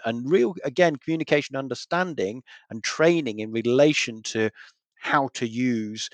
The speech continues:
um, the data. I th-, I think the other thing I think that's really important, and this is one of the really great things about, um, HubSpot, I guess, is that you can start to build, um, the, the, the user interface around, around the role. So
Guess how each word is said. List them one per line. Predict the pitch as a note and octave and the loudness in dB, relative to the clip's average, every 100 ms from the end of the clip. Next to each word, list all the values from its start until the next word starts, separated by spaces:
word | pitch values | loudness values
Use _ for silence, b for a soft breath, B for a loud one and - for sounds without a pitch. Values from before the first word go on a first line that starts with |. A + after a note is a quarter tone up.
| b _ A2 | b _ -4
um, | A2 A2 | -4 -4
the | A2 | 0
data. | A2+ A2 - F#2 B B | 2 0 -2 -8 B B
I | B2+ | -6
th-, | - - | -4 -4
I | D3 | 0
think | G#3 A3+ | 0 0
the | E3+ G3 | 4 4
other | A#3 | 4
thing | - G#3 | 0 -2
I | D3 | -2
think | D3 A#2+ | -4 -6
that's | - - | -10 -6
really | C3+ A#2 G#2+ | -2 0 0
important, | G2+ - F#2 F2+ G2 | -4 -6 -6 -6 -6
and | B2+ | -4
this | C#3+ | -4
is | G3 | -4
one | G3 F#3+ | -2 0
of | |
the | D#3 | 2
really | D3 D3 B2 | 4 2 4
great | C#3 C3 | 4 2
things | - B2+ A2+ | -2 -6 -4
about, | G#2+ A#2 G#2+ - b b b _ | 0 2 2 0 b b b _
um, | A2+ G#2+ - - - | -2 -2 -8 -2 0
HubSpot, | E3 - - G#2+ | 2 0 -2 -2
I | A#2+ | -4
guess, | - D#2+ - - - | -6 -10 -12 -12 -8
is | B2 - | -8 -4
that | D3+ - | -6 -4
you | D#3 D3 | -10 -2
can | C#3+ C#3 - B - _ | -2 -2 -8 B -20 _
start | - - - D#3+ E3+ - | -2 -2 0 0 0 -4
to | D#3+ | -8
build, | B2 - D3 C3 A2 G2+ G2+ - b b _ A#2 | -2 6 8 8 4 -4 -10 -20 b b _ 0
um, | A2+ A2 - | 0 0 -12
the, | G#2+ B2 A#2 | -10 -10 -2
the, | A#2 A2+ - | 0 0 -2
the | A#2 | -4
user | A#2+ D#3 C3 C3 | 0 0 2 2
interface | C#3 C#3 - G#2 - | 0 -2 -2 -2 -2
around, | G#2 G#2 G#2 A2 - | -6 -6 -6 -8 -6
around | A2+ B2 A#2 | 2 2 2
the | A2 | -4
role. | G#2+ A#2 F#2+ F2 - - _ b _ | 2 2 2 -2 -14 -20 _ b _
So | - B2+ B2+ | 6 8 8